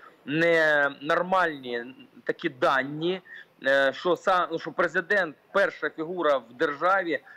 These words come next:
може помилятися в такому маленькому і дрібному. Що тоді говорити, е, за велике?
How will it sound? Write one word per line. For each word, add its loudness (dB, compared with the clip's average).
може 0
помилятися 0
в -8
такому -2
маленькому 0
і -2
дрібному. -2
Що -2
тоді -2
говорити, 2
е, 4
за 2
велике? 0